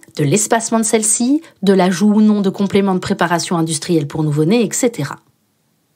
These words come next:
Tu as sûrement entendu parler de la méthode mama comme méthode de contraception. Attention, cette méthode est difficile à mettre en place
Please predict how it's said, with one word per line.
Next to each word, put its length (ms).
Tu 160
as 60
sûrement 420
entendu 320
parler 240
de 40
la 80
méthode 360
mama 420
comme 140
méthode 300
de 80
contraception. 720
Attention, 680
cette 300
méthode 280
est 80
difficile 680
à 60
mettre 240
en 60
place 400